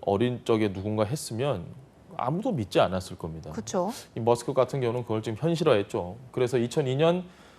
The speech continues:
Speaker 1: 스페이스 X를 설립했고 지금은 세계 최초로 유인 우주선 발사에 성공한 민간 기업이자 우주 화물선을 운영하는 씨이오가 됐습니다.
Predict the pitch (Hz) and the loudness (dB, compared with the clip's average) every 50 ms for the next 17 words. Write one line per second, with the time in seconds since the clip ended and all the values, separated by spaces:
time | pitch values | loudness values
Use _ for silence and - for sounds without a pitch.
0 | - - - - - - - - - 220 214 214 208 208 - - - - 190 180 | -20 -20 -16 -12 -10 -10 -10 0 6 8 8 10 8 6 0 0 2 4 4 4
1 | 185 - 135 143 - - - 170 160 156 - 156 143 139 127 117 104 101 - 143 | 6 6 4 4 4 2 0 2 2 2 2 2 2 2 2 2 0 2 2 2
2 | 131 104 92 92 90 - - 147 147 180 214 208 139 101 104 123 151 - - - | 2 2 0 -2 -6 -4 0 2 6 6 6 6 4 0 -2 -6 -12 -14 -18 -20
3 | - - - - - - - 214 214 202 202 - - 262 - - 226 170 120 98 | -20 -20 -20 -20 -16 0 4 6 8 8 6 6 4 2 4 6 6 8 6 6
4 | 98 123 156 202 233 254 240 180 139 151 156 160 165 156 170 160 147 - 131 131 | 4 6 6 8 8 6 6 2 0 0 0 0 2 4 4 2 4 4 4 4
5 | 131 - 143 135 131 127 - 139 127 123 123 143 156 165 160 - - - - - | 4 4 4 2 2 2 2 0 0 2 2 2 2 2 0 -4 -12 -20 -14 -6
6 | - 110 120 135 143 156 185 180 175 151 - 123 113 110 113 101 - 123 101 87 | -2 0 2 4 6 6 6 6 4 4 4 4 4 4 2 2 2 2 2 2
7 | 92 117 - - - - - - - - 139 165 165 202 208 190 - 196 185 180 | 0 -6 -10 -16 -20 -20 -20 -12 -4 0 2 4 6 6 6 8 8 8 6 6
8 | 180 175 - 175 160 156 147 131 123 123 123 127 123 123 117 107 101 - - 202 | 4 2 4 4 4 4 2 0 0 -2 0 0 0 0 0 -2 -4 -4 -4 0
9 | 202 190 160 131 117 104 101 92 92 - 101 90 82 87 85 | 2 4 4 4 4 2 0 -2 -4 -6 -8 -6 -4 -4 -4